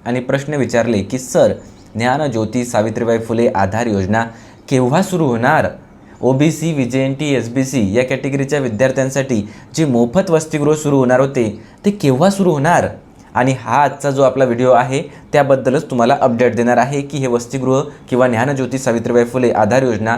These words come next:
ही केव्हा सुरू होणार आहे, याबद्दलच्या अपडेट काय आहेत. ठीक आहे विद्यार्थी मित्रो, तुम्ही जर आतापर्यंत आपले Telegram चॅनल जॉईन केलं नसेल, तर या व्हिडिओच्या डिस्क्रिप्शनमध्ये मी तुम्हाला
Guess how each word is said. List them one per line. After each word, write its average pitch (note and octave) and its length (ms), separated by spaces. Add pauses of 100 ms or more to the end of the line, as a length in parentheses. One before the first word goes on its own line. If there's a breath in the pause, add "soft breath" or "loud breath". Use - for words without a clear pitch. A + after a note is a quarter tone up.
(320 loud breath)
ही D#3 60
केव्हा B2 380
सुरू B2+ 220
होणार A#2 220
आहे, G#2+ 300 (280)
याबद्दलच्या A#2 600
अपडेट G2+ 540
काय D3 200
आहेत. A#2 280 (320 loud breath)
ठीक D3+ 120
आहे E3 100 (320 loud breath)
विद्यार्थी D#3+ 300
मित्रो, E3+ 240
तुम्ही D3 200
जर D3 100
आतापर्यंत C#3 520
आपले C3+ 320
Telegram B2+ 280
चॅनल C3 260
जॉईन A#2 240
केलं B2+ 180
नसेल, - 600
तर C3+ 60
या C#3 60
व्हिडिओच्या C3 400
डिस्क्रिप्शनमध्ये C3+ 640
मी C3+ 80
तुम्हाला C3+ 320